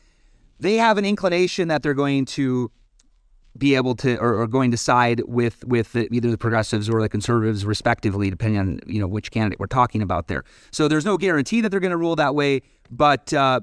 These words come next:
but that is sort of the sense that, uh, that these people are gonna look at the law in a particular way based on whether they're coming at it from a conservative or progressive perspective. And, and we've seen that play out in who we've elected. So Karofsky was the last, Justice Karofsky was the last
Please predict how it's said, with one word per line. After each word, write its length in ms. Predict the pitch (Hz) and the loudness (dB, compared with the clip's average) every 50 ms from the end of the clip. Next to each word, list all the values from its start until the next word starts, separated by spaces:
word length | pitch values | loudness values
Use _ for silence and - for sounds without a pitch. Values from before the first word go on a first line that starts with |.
| - _ _ - | -4 _ _ -12
but 240 | - 131 143 131 - | -6 -4 -4 0 2
that 180 | 156 147 143 | 2 2 4
is 240 | 135 135 131 113 - - | 2 2 0 -2 -6 -10
sort 240 | 113 - - 131 127 | -6 -2 0 0 2
of 100 | 120 110 | 0 0
the 100 | 110 120 | -2 -4
sense 520 | 113 - - 123 117 113 107 - - - - | -4 -2 0 0 0 0 -2 -4 -8 -12 -10
that, 420 | - 120 123 113 113 110 - - - | -4 0 2 2 2 0 -2 -2 0
uh, 240 | 117 110 110 107 90 - | 0 0 0 0 -2 -4
that 160 | 110 117 110 | -4 -4 -4
these 120 | - 110 - | -4 -4 -2
people 180 | - 127 113 | -2 0 0
are 40 | 113 | 0
gonna 160 | 107 113 110 | 0 0 0
look 180 | 110 123 131 - | 0 0 0 0
at 80 | - - | 0 -2
the 80 | 123 | 0
law 300 | 113 110 117 113 113 113 | 0 2 2 2 2 2
in 60 | 113 113 | 0 -2
a 20 | |
particular 400 | - - - 143 127 - 131 120 | -4 -4 -4 -4 0 2 2 2
way 220 | 117 117 113 110 107 | 2 2 2 2 2
based 280 | 98 110 110 110 - | 2 0 0 0 0
on 120 | 117 110 110 | -2 0 0
whether 200 | 110 104 110 107 | 0 0 0 -2
they're 260 | 101 104 101 98 - _ _ - - - | -2 -2 -2 -4 -6 _ _ -20 -20 -6
coming 260 | - - 127 123 117 113 | -2 2 2 4 4 2
at 80 | 110 | 2
it 80 | 113 117 | 0 -2
from 160 | - 113 110 | -2 -2 -2
a 40 | 110 | -2
conservative 520 | - 107 98 - 123 117 110 110 113 101 | -2 -4 -2 0 0 0 2 2 0 0
or 120 | 107 107 101 | 0 -2 -2
progressive 680 | - 104 98 - 110 113 110 - 107 104 98 95 - | -4 -4 -2 -2 -2 -2 -2 -2 -4 -4 -4 -6 -8
perspective. 520 | - - 107 - - 120 117 - - 113 107 | -6 -6 -4 -2 0 0 0 0 -2 -2 -2
And, 160 | 113 110 - | -2 -2 -2
and 160 | 135 151 156 | -2 0 0
we've 120 | 160 151 | 0 0
seen 260 | - - 185 185 180 156 | 0 -2 -2 0 0 2
that 180 | 143 131 123 | 0 0 -2
play 240 | - - 131 123 127 | -2 0 0 2 2
out 260 | 143 147 131 120 107 - - - - _ _ _ - | 2 2 2 0 -2 -6 -14 -20 -20 _ _ _ -2
in 400 | 139 135 131 127 120 120 117 107 - _ _ _ _ _ _ | 0 2 2 2 2 0 0 -2 -6 _ _ _ _ _ _
who 120 | - - 160 | -6 -2 0
we've 160 | 147 139 120 | 2 2 2
elected. 480 | 131 120 127 147 143 - - 113 104 104 | 2 2 2 2 0 0 -2 -2 -2 -4
So 300 | - - 131 117 113 - | -2 -2 0 0 0 -2
Karofsky 480 | - 131 127 139 147 147 - - 139 | 0 0 2 2 2 0 -2 -2 0
was 180 | 127 123 120 107 | 0 0 0 0
the 80 | 120 | 0
last, 580 | 120 135 135 131 131 127 - - - - - - | 0 2 2 2 0 -2 -4 -10 -16 -16 -16 -6
Justice 360 | 113 139 135 127 - - 110 | -2 0 0 0 -2 -6 -8
Karofsky 480 | - - 127 143 165 165 - - 139 131 | -4 0 2 2 2 2 0 -2 0 0
was 160 | 127 123 113 | 2 0 0
the 80 | 117 120 | 0 0
last 480 | 127 123 120 117 - - - - - | 2 2 2 0 -2 -8 -12 -12 -12